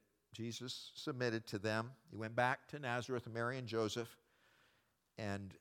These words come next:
continued to live under their roof. When Joseph died, he became the carpenter, making money for the family, so they continued living.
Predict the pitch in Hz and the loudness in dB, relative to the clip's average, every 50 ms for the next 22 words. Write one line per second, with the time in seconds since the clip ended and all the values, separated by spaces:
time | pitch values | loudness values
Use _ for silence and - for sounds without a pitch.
0 | _ _ - 113 107 101 - 127 123 120 117 113 - 143 135 135 127 113 107 113 | _ _ -8 -8 -8 -4 -4 -4 -2 -2 -4 -4 -4 -4 0 2 2 4 4 4
1 | 120 127 127 120 135 139 139 127 107 110 110 107 110 - - - - _ _ _ | 4 6 6 6 8 6 6 6 4 4 2 2 0 -2 -8 -16 -20 _ _ _
2 | _ _ _ _ - - _ _ _ _ _ 113 101 123 123 123 107 120 107 - | _ _ _ _ -20 -20 _ _ _ _ _ -2 4 6 6 6 6 4 -2 0
3 | - 123 117 113 113 113 113 104 120 123 107 120 110 - - 123 120 120 117 120 | 6 10 12 12 12 12 10 8 2 0 0 -2 -4 -2 -2 0 0 0 0 -2
4 | - - 120 110 107 104 117 117 113 113 110 110 110 107 107 110 107 - 127 120 | 0 2 4 4 4 4 2 0 0 2 2 2 2 0 0 -2 -2 -2 -6 -2
5 | 120 120 120 120 113 - 135 131 131 120 - 135 120 113 110 117 113 - - 101 | 0 0 0 0 0 -2 -2 -2 -2 -2 -2 -2 0 0 0 0 -2 -2 -2 -2
6 | 104 104 - 107 95 - - 120 123 123 120 120 110 107 113 117 120 | -4 -2 -2 -6 -8 -6 -6 -4 -2 -2 0 2 2 2 2 0 0